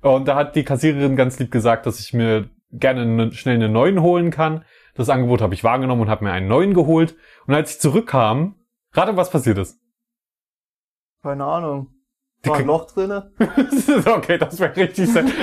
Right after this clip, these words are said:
Speaker 1: wenn ich nicht mal schaffe, den Schmand sicher zur Kasse zu transportieren. Nee, äh, tatsächlich hat mir einfach die Kassiererin eine, eine, äh, Schachtel Milka Eispralinen geschenkt.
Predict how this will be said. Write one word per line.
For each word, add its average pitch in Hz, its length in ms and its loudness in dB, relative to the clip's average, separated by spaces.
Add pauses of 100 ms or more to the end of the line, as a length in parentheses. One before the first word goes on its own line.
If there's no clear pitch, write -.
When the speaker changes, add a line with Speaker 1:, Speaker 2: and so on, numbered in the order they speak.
Speaker 1:
wenn 185 140 0
ich 185 120 0
nicht 196 180 2
mal 180 160 2
schaffe, 185 300 0
den 165 200 2
Schmand 160 360 -2 (320)
sicher 165 320 0
zur 180 140 0
Kasse 185 360 -2
zu 175 120 -2
transportieren. 147 600 -2 (260)
Nee, 208 220 2 (140)
äh, 196 100 2
tatsächlich 196 540 0 (240)
hat 156 160 -2
mir 180 120 2
einfach 165 180 0
die 160 120 -8
Kassiererin 160 600 2
eine, 139 640 2 (300)
eine, 127 260 0
äh, 123 40 -2
Schachtel 165 380 0
Milka 151 360 2
Eispralinen 110 720 -2
geschenkt. 98 480 -4